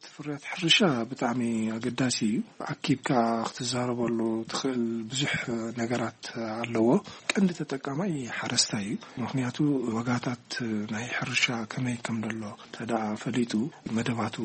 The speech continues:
ኣብ ምስራዕ ኣዝዩ ሓጋዚ ስለ ዝኾነ ንሓረስቶት ማለት እዩ። ሓረስቶት መዓስ እንታይ የፍርዩ እውን ሓበሬታ ክህቦም ስለ ዝኽእል ብጣዕሚ ኣገዳሲ እዩ።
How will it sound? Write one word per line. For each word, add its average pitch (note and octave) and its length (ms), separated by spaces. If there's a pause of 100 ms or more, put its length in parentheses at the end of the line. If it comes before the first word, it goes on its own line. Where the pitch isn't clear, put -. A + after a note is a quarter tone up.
ኣብ A2 160
ምስራዕ A2 360 (340)
ኣዝዩ A2 340 (600)
ሓጋዚ C#3 460 (360)
ስለ - 240
ዝኾነ A2+ 360
ንሓረስቶት G#2 580
ማለት G2 300
እዩ። G2+ 100 (120)
ሓረስቶት B2+ 480
መዓስ - 380
እንታይ A2+ 340
የፍርዩ A2 500
እውን C3 280 (200)
ሓበሬታ A#2 460
ክህቦም B2 400
ስለ - 240
ዝኽእል B2+ 380 (600)
ብጣዕሚ A#2 360 (200)
ኣገዳሲ G#2 540
እዩ። G#2 120